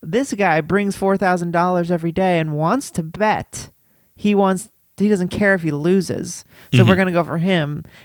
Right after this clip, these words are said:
Speaker 1: And Tom Cruise's ego is like, "No, fuck you. I wanna play the best guy." And so
Speaker 2: Right.
Speaker 1: they get into all these little fights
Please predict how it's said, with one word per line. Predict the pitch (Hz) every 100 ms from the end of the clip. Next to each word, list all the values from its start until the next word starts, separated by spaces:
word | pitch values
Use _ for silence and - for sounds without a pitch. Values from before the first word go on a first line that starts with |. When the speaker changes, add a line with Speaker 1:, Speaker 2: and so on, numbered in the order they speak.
| -
Speaker 1:
And | 180 160 160
Tom | 202 196
Cruise's | - 208 180 170
ego | 180 208 202 165
is | 160 165
like, | 165 156
"No, | 190 180
fuck | 208 196 -
you. | 208 202
I |
wanna | 170 180 151
play | - 170
the | 156
best | 180 196 - -
guy." | 107 73 - 254 _ - -
And | 110
so | 101 90
Speaker 2:
Right. | -
Speaker 1:
they | 226
get | 226 262
into | 233
all | 220 202
these | 202 185
little | 190 185
fights | - 180 170 160 - -